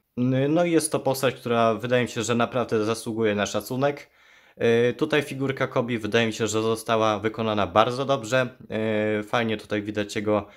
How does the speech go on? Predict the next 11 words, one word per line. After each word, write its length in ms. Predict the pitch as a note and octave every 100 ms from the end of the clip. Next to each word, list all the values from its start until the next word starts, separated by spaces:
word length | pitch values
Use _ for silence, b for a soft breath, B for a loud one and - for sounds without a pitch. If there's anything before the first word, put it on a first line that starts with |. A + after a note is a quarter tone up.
| B B
e, 160 | G2+
rysy 260 | G#2 G#2+ A#2
twarzy. 580 | - C3 C#3 C3+ D#3 C#3+ - -
E, 280 | A2+ A#2
no 180 | C3 E3
i 240 | E3 D3 - B B
też 220 | B2+ B2
na 80 | B2
uwagę 300 | A#2+ B2 A#2
zasługuje 520 | G#2+ A2 A#2 A#2 A#2
tutaj, 540 | A2+ A#2 A2 A2 A2